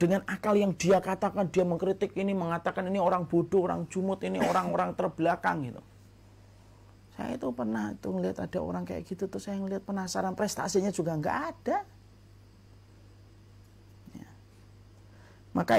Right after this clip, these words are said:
inilah yang kemudian menjadikan kita akhirnya memahami. Betul, semua itu kalau kemudian pemilik hati yang beriman, para penempuh jalan keimanan, para penempuh jalan keimanan adalah mereka yang senantiasa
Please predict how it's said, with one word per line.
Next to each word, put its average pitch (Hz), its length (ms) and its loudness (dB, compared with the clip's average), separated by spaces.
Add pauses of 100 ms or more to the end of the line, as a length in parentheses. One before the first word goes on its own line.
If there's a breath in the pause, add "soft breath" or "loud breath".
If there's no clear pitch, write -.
inilah 339 240 6
yang 277 160 6
kemudian 196 400 6
menjadikan 139 640 4
kita 113 320 2
akhirnya 135 320 2
memahami. 143 720 0 (560 soft breath)
Betul, 320 400 2
semua 415 400 -2
itu 403 240 2 (160)
kalau 269 400 0
kemudian 202 720 6 (400 soft breath)
pemilik 190 480 4
hati 160 320 2
yang 175 80 2
beriman, 190 560 2
para 190 160 4
penempuh 175 480 2
jalan 156 240 4
keimanan, 220 560 2 (380 loud breath)
para 294 240 6
penempuh 226 400 4
jalan 180 320 2
keimanan 160 480 0
adalah 147 320 0
mereka 190 320 0
yang 196 240 0
senantiasa 131 640 -4